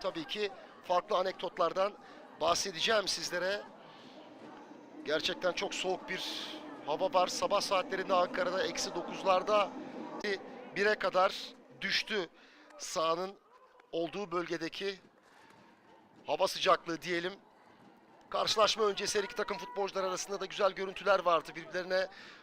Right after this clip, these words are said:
başarılar dilediler. Tabii ki onlar birbirlerini, e, tanıyorlar. Farklı takımlarda birlikte oynadıkları, oynadıkları takımlarda arkadaşlıkları zaten oluşmuştu çoğunun.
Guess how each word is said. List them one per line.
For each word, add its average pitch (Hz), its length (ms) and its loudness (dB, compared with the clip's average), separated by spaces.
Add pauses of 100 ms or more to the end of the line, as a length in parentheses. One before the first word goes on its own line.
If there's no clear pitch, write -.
(120)
başarılar 208 460 6
dilediler. 165 540 0
Tabii 160 220 -4
ki 208 260 0 (520)
onlar 160 320 2
birbirlerini, 165 460 -4
e, 131 640 -6
tanıyorlar. 160 840 -2
Farklı - 260 -4
takımlarda 180 680 0
birlikte 175 280 -8
oynadıkları, 175 760 -4 (440)
oynadıkları 160 720 0 (280)
takımlarda 160 680 -2 (580)
arkadaşlıkları 190 680 2
zaten 180 320 0
oluşmuştu 170 460 -6
çoğunun. 190 420 2